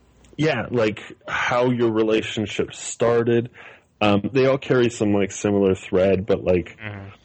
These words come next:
Speaker 1: it can be slightly different. Um, the way in which you fell apart, the reasons
Speaker 2: Hmm.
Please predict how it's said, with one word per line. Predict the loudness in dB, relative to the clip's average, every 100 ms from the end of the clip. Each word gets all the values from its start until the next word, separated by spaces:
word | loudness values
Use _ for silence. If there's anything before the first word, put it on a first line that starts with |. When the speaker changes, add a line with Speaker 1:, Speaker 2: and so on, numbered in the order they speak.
| _ _ _
Speaker 1:
it | -4 0
can | 0
be | 0
slightly | 0 -2 0
different. | 0 -2 0 0 2 0 0
Um, | 0 0 0 -2 -6 _ -20 _ _ _ _ _ _ _ _ _ _ _ _ _
the | -20 -20 -6 -2 2 2 2 2 -2 -4
way | -2 0 2 2 2 2 0 -6 _ _ _ _ _ _ _ _ -2
in | 0 2
which | -2 -4 -8
you | -4 -4
fell | -2 -2 -2
apart, | -6 -4 -2 -4 _ _ _ _ _ _ _ _ _
the | -4
reasons | 0 0 0 2 0 0 -4 -20 _ _ _ _ -14
Speaker 2:
Hmm. | -14 -14